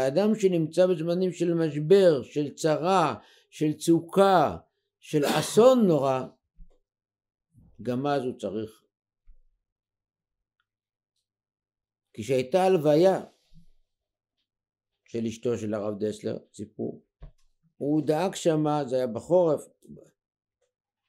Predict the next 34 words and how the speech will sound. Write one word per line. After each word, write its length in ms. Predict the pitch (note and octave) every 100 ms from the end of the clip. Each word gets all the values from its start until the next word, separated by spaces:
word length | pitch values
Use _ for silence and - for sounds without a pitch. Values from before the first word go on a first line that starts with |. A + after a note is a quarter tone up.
| _ _ A2
ירושלים, 480 | B2+ F3 E3+ A#2 -
אם 120 | B2+
הבחורים 520 | C3 B2 B2+ C3 F3+
הולכים 360 | D3+ C3 D#3 D3+
לבוש 540 | - B2+ B2+ D3 -
טוב, 340 | D#3 C#3 - - - A2 A#2
זה 60 | A2+
חם, 300 | C#3 C#3+ G#2
הם 140 | G2+
לא 100 | A2+
הצטננו. 540 | A2+ - A2 A2 A#2+ F#2+ - _ _ _ _ _ _ _ _ _ _ _ _
הבחורים 560 | A2 A2+ G2+ C3 G3 G3+
שנשאו 500 | D#3 C3 B2+ E3 E3
את 120 | D#3
המיטה 460 | B2+ B2 A#2 D#3+ C3+
של 220 | - G#2+
הנפטרת, 600 | G#2 G#2 - F#3 D#3 D#3 - _ _ _ _ _ -
הוא 200 | A2+ C3
דאג 360 | B2 C#3+ D#3 C3
אם 140 | C3+
הם, 180 | C3 B2 A#2+ - - - _ - -
אם 60 | G#2
זה 100 | B2
לא 120 | C3+
מדי 240 | C3+ C#3 C3+
קשה 260 | B2 A2+ D#3
להם, 260 | D3 B2+ A2 G#2
אם 60 |
הם 120 | G#2+ A2+
לא 60 |
עייפים, 480 | A#2+ A2+ D#3 D3+ A2
צריך 360 | G2 G#2 G#2+ A2+
להחליף 640 | A#2 A#2+ A#2+ G#2 A#2 C3 A2+
אותם. 200 | -